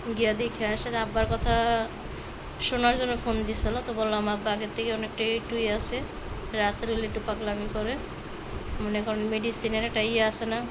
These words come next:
প্রতিদিন মনে করেন, আহ, তিনটা করে সুই তারা পুশ করতে হয়। তো ওইটার একটা যন্ত্রণা বলতে পারে না, কখনো তো অপারেশনের ইয়াতে যায় নাই, সেই জন্য, আহ, ইয়া করতে পারে না।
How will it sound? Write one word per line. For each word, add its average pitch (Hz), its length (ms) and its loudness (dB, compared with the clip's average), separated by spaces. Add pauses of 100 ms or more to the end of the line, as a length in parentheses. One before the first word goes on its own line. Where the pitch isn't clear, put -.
প্রতিদিন 233 460 2
মনে 226 200 2
করেন, 233 240 2
আহ, 208 1120 -2 (680)
তিনটা 285 320 4
করে 247 200 4
সুই 240 460 2
তারা 214 200 4 (100)
পুশ 233 260 -2
করতে 208 280 -2
হয়। 202 260 -2 (800)
তো - 200 0
ওইটার 294 280 6
একটা 285 260 6
যন্ত্রণা 240 800 4 (100)
বলতে 262 300 2
পারে 233 240 4
না, 190 120 -4 (320)
কখনো 277 400 0
তো 277 60 0 (440)
অপারেশনের 240 720 0
ইয়াতে 226 280 4
যায় 214 280 4
নাই, 240 300 2
সেই 214 220 -2
জন্য, 220 200 0
আহ, 202 1000 -4
ইয়া 208 120 4
করতে 208 260 -2
পারে 196 220 -2
না। 196 120 -6